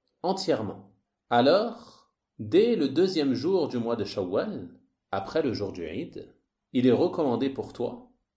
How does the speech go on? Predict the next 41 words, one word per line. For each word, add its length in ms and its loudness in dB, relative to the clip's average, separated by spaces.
de 180 4
jeûner 300 0
six 260 0
jours 300 -2
surérogatoires. 1200 -6
Et 100 4
ce 120 0
n'est 200 4
pas 220 4
une 200 -2
condition 600 -2
de 120 -2
les 180 0
jeûner 520 -4
immédiatement. 760 0
Et 60 -2
ce 140 0
n'est 180 4
pas 220 4
une 140 -2
condition 480 -2
non 120 -2
plus 200 -4
de 100 2
les 140 2
jeûner 520 -2
de 140 2
manière 500 0
consécutive. 800 -6
Mais 180 2
tu 160 -2
peux 160 2
jeûner 520 -4
six 320 0
jours 600 -6
éparpillés 960 -4
durant 320 -2
le 100 -2
mois 200 -4
de 80 -6
Shawwal. 440 -6